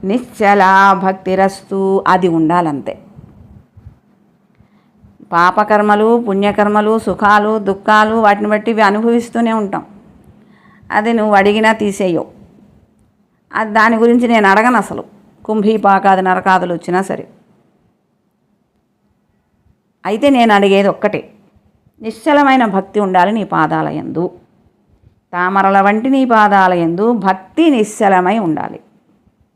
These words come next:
అంటే దేవతాంతరాలలో మనసు పోకుండా నీ పాదారవిందముల యందే నా మనసు అన్ని జన్మలలో కూడా నిశ్చలంగా ఉండాలి, ఎటూ పోకూడదు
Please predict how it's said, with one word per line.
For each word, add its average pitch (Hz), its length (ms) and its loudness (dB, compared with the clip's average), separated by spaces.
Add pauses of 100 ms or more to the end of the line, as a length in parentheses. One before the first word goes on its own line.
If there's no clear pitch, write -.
(680)
అంటే 226 240 -2
దేవతాంతరాలలో 226 1120 2
మనసు 208 340 0
పోకుండా 180 800 0 (1000)
నీ 269 220 0
పాదారవిందముల 202 1080 4
యందే 175 440 0
నా 202 220 4
మనసు 175 560 0
అన్ని 240 600 2
జన్మలలో 247 800 2
కూడా 196 400 0 (420)
నిశ్చలంగా 285 800 2
ఉండాలి, 208 320 0 (180)
ఎటూ 269 400 2
పోకూడదు 202 440 -2